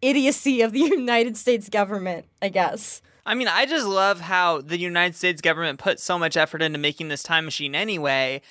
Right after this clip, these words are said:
Speaker 2: and then the
Speaker 1: <laughs>
Speaker 2: time that they're doing the test to, like, make it go off, they're like,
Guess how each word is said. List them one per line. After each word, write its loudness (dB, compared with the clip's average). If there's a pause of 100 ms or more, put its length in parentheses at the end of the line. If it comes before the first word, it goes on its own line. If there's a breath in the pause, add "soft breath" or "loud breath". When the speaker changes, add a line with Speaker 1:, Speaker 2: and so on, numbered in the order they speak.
(180 soft breath)
Speaker 2:
and 2
then 2
the -6
Speaker 1:
<laughs> 2
Speaker 2:
time 2
that 0
they're 2
doing 0
the -2
test -2
to, -2
like, -2
make 0
it -8
go -2
off, 0
they're 0
like, -2